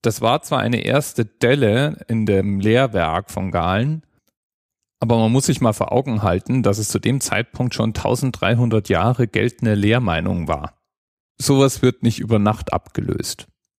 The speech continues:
Bestenfalls in interessierten Kreisen ergänzt. Aber Galen lag auch nicht überall falsch. So lehrte Galen zum Beispiel zum ersten Mal, dass das Gehirn im Prinzip die Steuerung der gesamten Muskulatur übernimmt.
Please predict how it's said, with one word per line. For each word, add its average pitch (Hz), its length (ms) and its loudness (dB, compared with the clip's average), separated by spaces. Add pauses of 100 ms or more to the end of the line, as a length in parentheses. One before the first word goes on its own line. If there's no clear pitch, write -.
(100)
Bestenfalls 107 920 -2 (380)
in 113 100 4
interessierten 107 640 0
Kreisen 85 460 -4
ergänzt. - 560 -6 (960)
Aber 143 200 2
Galen 135 400 2
lag 123 360 2
auch 110 120 0
nicht 110 260 -2
überall 101 480 0
falsch. - 480 -4
So 113 220 0
lehrte 113 400 2
Galen 101 420 2
zum 104 180 0
Beispiel 95 360 -2
zum 92 260 -4
ersten 98 500 0
Mal, 98 380 2
dass - 440 -2
das - 260 -4
Gehirn 107 640 2
im 98 180 -2
Prinzip - 680 -6
die 87 100 0
Steuerung 85 1080 0
der 85 120 2
gesamten 95 640 -4
Muskulatur 92 760 -2
übernimmt. 76 580 -6